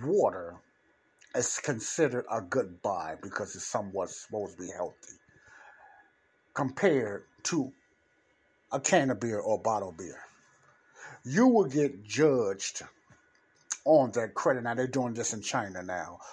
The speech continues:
according to that. A bottle of water, seen, uh, uh, ac-, according to China and their, their human credit system, I like to call them, a bottle of water is more healthier than beer.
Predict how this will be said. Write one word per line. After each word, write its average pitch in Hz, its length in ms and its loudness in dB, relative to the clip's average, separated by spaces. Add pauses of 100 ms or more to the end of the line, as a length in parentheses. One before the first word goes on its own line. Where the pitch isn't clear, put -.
(140)
according 127 760 4
to - 120 -2
that. 90 640 -8 (1900)
A 123 60 2
bottle 131 380 8
of 113 40 0
water, 127 300 6
seen, 120 380 -2 (180)
uh, 113 180 2
uh, 110 340 2 (160)
ac-, - 280 -10
according 139 520 6
to 120 380 -2
China 107 640 0 (300)
and 117 160 -4
their, 113 200 0 (160)
their 113 300 0
human 151 560 -4
credit 147 380 2
system, 101 420 -8
I 90 40 -6
like 87 220 -4
to 80 80 -14
call 98 300 -4
them, 101 160 -10 (720)
a 110 60 0
bottle 135 500 8
of 110 60 -4
water 135 320 6
is 104 140 -4
more 113 200 -2
healthier 131 540 0
than 92 420 -8
beer. 110 640 -4